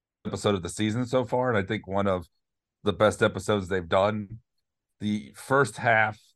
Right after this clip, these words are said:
just feels like your regular Dark Side. I love wrestling, but I love cocaine more. And then it fucking goes crazy. There's, like, a murderous bear. Um,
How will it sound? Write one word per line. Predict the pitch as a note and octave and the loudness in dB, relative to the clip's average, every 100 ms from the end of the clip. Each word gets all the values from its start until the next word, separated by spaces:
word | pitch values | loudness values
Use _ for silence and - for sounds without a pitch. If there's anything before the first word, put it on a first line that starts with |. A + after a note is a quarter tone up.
| _ | _
just | F#2+ G2 | -12 -10
feels | - A2+ G#2+ | -4 -2 2
like | G#2+ G2 | 2 0
your | G2+ | -2
regular | F#2 G2+ G#2 G#2+ G2 | 0 0 0 0 0
Dark | F#2+ F#2+ - | 0 0 -2
Side. | F#2+ F#2+ F#2 F2+ E2+ _ _ _ _ | -4 -2 -2 -4 -8 _ _ _ _
I | G2+ C3+ | 2 4
love | D#3+ F3+ | 4 4
wrestling, | D3 A3 A3 C3 F#2+ F2+ E2 _ - | 4 0 0 -2 -2 -6 -14 _ -2
but | G2+ | 2
I | G#2 | 4
love | A#2+ C3 | 4 2
cocaine | - D3+ D3 E3 D#3+ | 4 2 2 0 0
more. | G3+ G#3 A#2 E2+ - _ - - _ _ - | 0 0 -2 -4 -14 _ -20 -20 _ _ -6
And | A2+ G#2+ A2 | -4 -2 2
then | B2+ D3 D3+ C3 - | 2 4 2 0 -2
it | G#2+ G2+ | -4 -6
fucking | - - B2+ A#2 A2 | -8 2 4 4 0
goes | G#2+ G2 E2+ | 2 0 -2
crazy. | - A2 G#2+ F#2+ F2+ E2 | 0 2 2 0 -6 -8
There's, | F#2 F#2+ | -6 0
like, | G2 F#2 | 0 2
a | |
murderous | F#2+ G2+ A2 G#2+ F2+ - | 2 4 4 2 0 -6
bear. | E2+ G2+ G#2+ A2+ A#2+ A#2 - _ _ _ _ - _ _ - | -2 0 2 2 0 -4 -12 _ _ _ _ -20 _ _ -2
Um, | F2+ E2+ E2 E2 E2 | -2 -2 -4 -6 -10